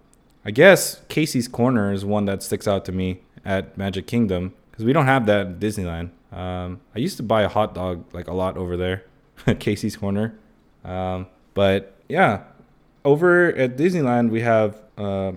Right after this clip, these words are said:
Jolly Holiday, which over there and that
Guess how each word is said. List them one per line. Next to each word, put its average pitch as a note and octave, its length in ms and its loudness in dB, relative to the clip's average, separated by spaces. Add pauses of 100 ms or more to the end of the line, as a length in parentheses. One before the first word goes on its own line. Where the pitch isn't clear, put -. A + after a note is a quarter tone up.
(220)
Jolly A2+ 240 2
Holiday, G#2 560 -2 (600)
which G2+ 220 -8
over G2 240 -2
there F#2 320 -2 (160)
and F#2 140 -10
that F#2 180 -8